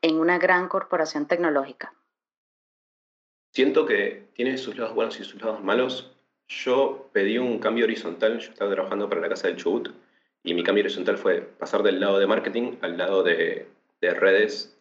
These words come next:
Speaker 2: y actualizaciones en la web, que era un trabajo muy chico, con, digamos, dos personas más, hacía un poco de todo, todavía estaba haciendo marketing, era una mezcla. Después Accenture me dio la posibilidad de entrar en su compañía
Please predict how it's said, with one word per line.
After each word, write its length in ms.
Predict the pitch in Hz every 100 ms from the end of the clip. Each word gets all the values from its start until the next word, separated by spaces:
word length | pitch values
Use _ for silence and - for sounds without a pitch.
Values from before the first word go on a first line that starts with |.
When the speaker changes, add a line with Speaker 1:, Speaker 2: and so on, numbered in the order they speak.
| _
Speaker 2:
y 320 | 85 - -
actualizaciones 680 | - - 87 90 - 92 90
en 100 | 82
la 80 | 85
web, 280 | 90 - - _ _ _ _ -
que 80 |
era 60 | 90
un 80 | 87
trabajo 280 | 113 - 101
muy 220 | 104 101
chico, 640 | - 110 110 101 101 98
con, 520 | 95 87 85 82 - -
digamos, 460 | 87 82 - - -
dos 200 | - -
personas 420 | 95 - 82 82
más, 580 | 95 95 95 98 - - _ _ -
hacía 220 | - 90
un 80 | -
poco 220 | - -
de 80 | 90
todo, 500 | 92 92 92 92 90
todavía 200 | 82 85
estaba 160 | - -
haciendo 180 | 82
marketing, 320 | 85 - 82 82
era 120 | 82
una 140 | 90
mezcla. 300 | 80 - - - _ _ _ - _ _
Después 440 | - - 107 107 -
Accenture 380 | - 107 101 95
me 180 | 90
dio 300 | 87 95 98
la 140 | 90 -
posibilidad 420 | - 90 87 95
de 400 | 95 87 82 - -
entrar 320 | 90 95 98
en 80 | 95
su 160 | 95
compañía 600 | 92 87 92 107 110 -